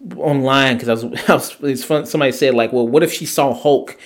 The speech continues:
save her life?" And then she was like, "Okay, I need to take a bunch of steroids and paint myself green."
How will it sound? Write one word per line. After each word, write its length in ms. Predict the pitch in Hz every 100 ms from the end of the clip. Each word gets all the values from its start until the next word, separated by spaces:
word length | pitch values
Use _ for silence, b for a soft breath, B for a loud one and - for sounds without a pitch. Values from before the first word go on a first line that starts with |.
| B B
save 300 | - 139 131
her 100 | 139
life?" 360 | 117 123 120 120
And 100 | 117
then 80 | 120
she 100 | 135
was 100 | 117
like, 140 | 107
"Okay, 180 | 117 147
I 60 | 135
need 140 | 131
to 40 | 120
take 140 | 135
a 60 | 98
bunch 240 | 147 143
of 80 | 120
steroids 720 | - 139 131 127 127 123 120
and 240 | - 110 -
paint 200 | - 117
myself 400 | 120 - 113 101
green." 500 | 117 120 113 101